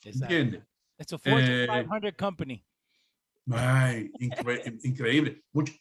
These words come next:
Speaker 2: muchos carteles de estos podían estar ahí arriba en el top five hundred company
Speaker 1: Sí,
Speaker 2: de los
Speaker 1: sí.
Speaker 2: países esos.
Speaker 1: Que,
Speaker 2: Sí.
Speaker 1: que cuando sacan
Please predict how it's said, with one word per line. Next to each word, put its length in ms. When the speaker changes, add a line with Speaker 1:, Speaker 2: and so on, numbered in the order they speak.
Speaker 2:
muchos 280
carteles 420
de 80
estos 200
podían 340
estar 260
ahí 100
arriba 280
en 80
el 120
top 280
five 200
hundred 200
company 400
Speaker 1:
Sí, 140
Speaker 2:
de 60
los 100
Speaker 1:
sí. 60
Speaker 2:
países 340
esos. 280
Speaker 1:
Que, 140
Speaker 2:
Sí. 140
Speaker 1:
que 120
cuando 300
sacan 520